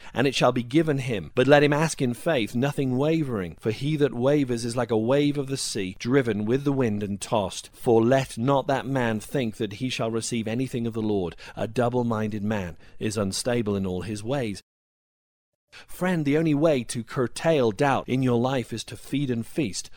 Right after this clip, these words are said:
on God's word and his promises, so you will be confident of what he will do. Doubt is actually simple to overcome. It's not easy necessarily, because it takes effort to seek knowledge of God's word, but it's simple to offset. Doubt doesn't take away from the faith that you have,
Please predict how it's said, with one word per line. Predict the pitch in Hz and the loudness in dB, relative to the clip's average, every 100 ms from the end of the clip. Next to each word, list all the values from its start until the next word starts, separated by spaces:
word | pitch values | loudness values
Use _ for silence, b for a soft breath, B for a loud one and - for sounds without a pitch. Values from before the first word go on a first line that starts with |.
| B | B
on | B 120 | B -4
God's | 110 110 98 107 | 0 0 0 -2
word | 139 135 107 | 0 0 0
and | 110 | -2
his | 131 117 | -4 -6
promises, | - 147 151 135 90 76 | -4 -2 -2 -4 -8 -12
so | - - | -4 2
you | 135 151 | 4 6
will | 165 143 | 8 8
be | 143 | 4
confident | - 180 185 156 113 113 | 2 0 2 0 0 0
of | 117 113 | -4 0
what | 101 - | -2 -2
he | 117 | -4
will | 104 | -2
do. | 101 127 151 87 B B - | -2 0 0 -2 B B 2
Doubt | 147 170 160 | 4 4 2
is | 139 | 0
actually | 143 165 - - 123 110 | 0 -2 -4 -2 0 0
simple | 113 - 185 - 107 | -2 0 0 0 -2
to | 98 113 | 0 0
overcome. | 110 113 - 170 135 82 - | 0 -2 -4 -2 -2 -4 -4
It's | 113 - | -4 2
not | 139 151 | 4 6
easy | 214 214 160 110 | 4 4 2 0
necessarily, | 107 - 107 - 87 80 92 | 0 -4 -6 -4 -2 -2 -4
because | 104 113 120 | -4 -4 -4
it | 110 | -2
takes | 123 104 - | -4 -4 -4
effort | 143 - 113 - | -4 -2 -6 -4
to | 117 | -4
seek | - 123 113 - | -2 -2 -4 -6
knowledge | 117 98 101 95 | -6 -2 -2 -4
of | 95 | -6
God's | 104 92 | -4 -4
word, | 101 135 110 - B B | -2 0 0 -4 B B
but | 117 | 2
it's | 113 | 2
simple | - 160 165 110 92 | -2 0 0 -2 -4
to | - 107 | -2 -2
offset. | 113 - 101 78 - _ _ _ _ - | -2 -4 -8 -10 -12 _ _ _ _ -2
Doubt | 113 139 156 151 117 | 4 6 6 2 2
doesn't | 131 135 156 135 | 4 4 -2 -4
take | 123 120 | -4 -2
away | 151 110 95 101 | 0 0 0 -2
from | - 120 | -4 -4
the | 123 | -4
faith | - 92 82 - | -6 -6 -8 -8
that | 110 - | -10 -6
you | 120 | -6
have, | 117 151 147 92 | -4 -4 -2 -4